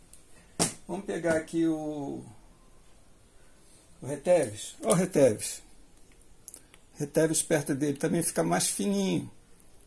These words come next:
Tá vendo? Retevis fica mais fininho. Realmente, é, impressionou o rádio. Bem, nas próximas etapas do vídeo, aqui do lado de cá tem o P T T,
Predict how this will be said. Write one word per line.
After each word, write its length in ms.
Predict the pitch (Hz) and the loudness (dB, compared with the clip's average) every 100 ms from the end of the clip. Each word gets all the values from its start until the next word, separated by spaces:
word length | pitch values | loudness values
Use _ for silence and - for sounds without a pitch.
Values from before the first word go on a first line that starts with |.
| - - - - - - - - - | -20 -20 -20 -20 -20 -20 -20 -20 -6
Tá 100 | 156 | 2
vendo? 320 | 165 170 139 | 4 4 0
Retevis 500 | 139 151 143 143 - | -2 -2 0 2 0
fica 200 | - 156 | -2 -4
mais 200 | 156 - | -2 -2
fininho. 320 | - 147 147 - - - - - - | -2 0 -2 -6 -20 -20 -20 -12 2
Realmente, 680 | 208 180 180 175 185 180 - - | 4 4 2 2 0 -2 -6 -6
é, 720 | 151 151 143 139 143 139 135 143 | 0 2 4 2 2 0 -2 -4
impressionou 680 | - 160 160 202 170 170 | -2 2 4 4 4 2
o 40 | 175 | 2
rádio. 480 | 151 170 196 185 - - - - - - - - - - - | 2 4 2 -2 -12 -20 -20 -20 -20 -18 -18 -18 -20 -20 -2
Bem, 160 | 196 165 | 2 4
nas 240 | 175 170 | 4 2
próximas 600 | - 190 190 - 165 147 | 0 2 2 0 0 -2
etapas 480 | 156 - 143 143 143 | -2 0 0 0 -2
do 200 | 147 139 | 0 0
vídeo, 320 | 170 190 170 | 0 2 4
aqui 200 | 170 196 | 4 2
do 120 | 170 | 4
lado 180 | 165 151 | 6 6
de 80 | 151 | 2
cá 280 | - 143 131 | 2 4 4
tem 260 | - 143 | 4 4
o 60 | 143 | 2
P 180 | - 151 | 2 2
T 160 | 170 | 4
T, 420 | 160 - 185 226 | 0 4 6 6